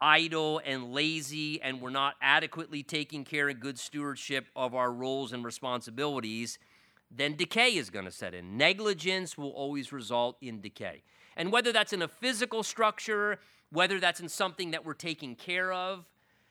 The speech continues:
uh, we could even apply that to our spiritual lives, right? What does the New Testament tell us regarding our bodies? That our bodies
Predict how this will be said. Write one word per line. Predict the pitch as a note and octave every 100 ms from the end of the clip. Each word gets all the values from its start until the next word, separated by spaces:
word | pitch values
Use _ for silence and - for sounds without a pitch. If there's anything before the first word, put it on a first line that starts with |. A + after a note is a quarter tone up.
| _
uh, | F2+ E2+
we | D#3+ F3
could | G3+ G3+
even | G3 F#3+
apply | - F#3+ E3+
that | F3+ F3+ F#3
to | F#3
our | F3+
spiritual | E3+ - F#3+ F#3+ F#3+ F#3
lives, | D3+ G3 G3 B2+ G#2
right? | C#3+ D3
What | E3
does | F#3
the | E3
New | E3 F#3+
Testament | F#3 D#3+ - D#3+ D3+
tell | F3 E3
us | D#3
regarding | D#3+ D3 D3+ D3+ D3
our | C#3
bodies? | G#2+ D3+ E3+ D3+ A#2 -
That | B2+
our | C3+ C3+ B2
bodies | G#2 D3 D#3+ D3+ B2+ C3 D3 D3